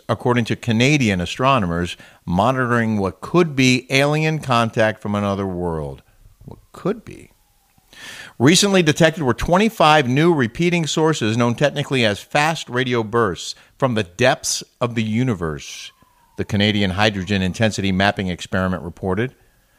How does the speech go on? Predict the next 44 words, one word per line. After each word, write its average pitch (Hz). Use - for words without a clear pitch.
The 107
project 127
uses 110
a 98
high-powered 127
radio 113
telescope 131
in 95
British 117
Columbia 107
to 95
receive 107
the 101
signals. 85
These 165
F 180
R 175
Bs 135
are, 123
according 156
to 151
the 120
Scientific 143
Chime 139
F 131
R 135
B 131
collaboration, 117
considered 139
one 131
of 123
the 117
biggest 160
mysteries 147
in 127
astronomy, 113
but 131
it 120
is 117
confirmed 135
that 107
they 110
came 139
from 110